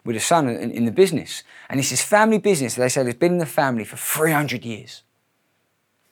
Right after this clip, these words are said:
Amazing. It's gone down from, from father to son, to another son, to another generation, from father to son, father to son, father to son. Three hundred years it's been in this family.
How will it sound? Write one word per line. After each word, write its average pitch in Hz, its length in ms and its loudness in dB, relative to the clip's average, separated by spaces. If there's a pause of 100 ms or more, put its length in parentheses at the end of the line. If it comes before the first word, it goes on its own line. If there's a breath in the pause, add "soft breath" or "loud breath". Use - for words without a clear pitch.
Amazing. 156 320 2
It's - 160 -14
gone 147 200 4
down 135 220 4
from, 104 240 -4 (300 soft breath)
from 107 260 -4 (280 soft breath)
father 160 380 6
to 127 140 -2
son, 117 320 2 (1200)
to 135 120 2
another 139 260 4
son, - 220 -8
to 113 120 -6
another 135 280 2
generation, 87 480 -10
from 104 160 -16
father 151 260 4
to - 80 -8
son, 92 220 -6
father 139 240 -2
to 139 60 -10
son, 104 200 -4
father 127 280 -4
to 113 60 -10
son. 113 260 -6
Three - 540 -6
hundred 180 240 -4
years 170 220 4
it's 123 100 -8
been 131 140 0
in 127 80 0
this 123 140 -6
family. 117 480 -6